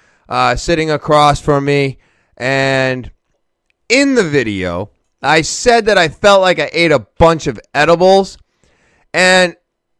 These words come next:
that's true to a point. I really felt like I had been, like, hungover. I really felt, like, drunkish. You know, uh, they don't let you walk out of the hospital. You have to be wheeled out. So I didn't really walk,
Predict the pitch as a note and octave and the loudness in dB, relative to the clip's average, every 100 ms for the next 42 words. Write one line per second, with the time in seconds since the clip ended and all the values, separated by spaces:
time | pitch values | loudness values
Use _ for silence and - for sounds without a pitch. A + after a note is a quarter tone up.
0 | _ _ _ - E3 G#3 - - - A#3 | _ _ _ -8 0 0 0 -10 -10 -4
1 | A#3+ A#3+ A#3 F#3 - - F#3 F#3+ G#3 - | -2 0 2 2 0 -4 -2 0 -2 -8
2 | _ _ _ _ _ _ _ _ _ _ | _ _ _ _ _ _ _ _ _ _
3 | _ - E3+ D#3+ G#3 D4+ D4+ G3+ G#3 G3+ | _ -4 -2 0 2 2 2 0 2 4
4 | E3+ E3 D#3+ D#3+ D3+ D3 C#3+ C3 D3 C#3 | 4 2 0 0 0 2 0 0 -2 -2
5 | B2+ A#2 A#2 _ - C3 - E3 E3+ D3 | -4 -10 -18 _ -6 -6 -4 -2 0 2
6 | D3 B2 F2 C#2 _ _ _ _ _ _ | 2 2 -4 -12 _ _ _ _ _ _
7 | A#2+ F3 F#3+ C#3+ F#3 E3+ C#3 G2+ G2 - | -2 2 2 2 0 2 0 -4 -10 -12
8 | A#2+ C#3 B2 - C#2+ - - _ _ _ | -4 -4 -6 -12 -14 -18 -20 _ _ _
9 | _ _ _ _ C3 C3 B2 B2 A#2 - | _ _ _ _ -6 -2 0 0 -2 -4
10 | A#2 A#2 A2 G#2+ G2+ F#2+ G#2+ _ _ - | -2 0 2 0 0 -4 -12 _ _ -2
11 | D3+ F#3+ F#3+ F#3+ F3 D#3 F3 D#3+ D#3+ D3+ | 2 4 4 2 0 2 2 2 2 4
12 | D3+ C#3+ C#3 B2+ - B2+ C3 C3 B2+ C3 | 4 2 0 -2 -4 -6 -4 -4 -4 -4
13 | C3 B2 C3 B2+ A#2+ A#2 A#2+ A2 - - | -4 0 4 4 4 2 2 2 -4 -8
14 | B2+ A#2+ A#2 G2+ C3 D#3+ F3 F3 D#3+ C#3+ | -4 0 -2 -2 -2 0 2 4 4 4
15 | A2+ A#2+ C3+ C#3 D3 - | -2 -2 2 2 0 -4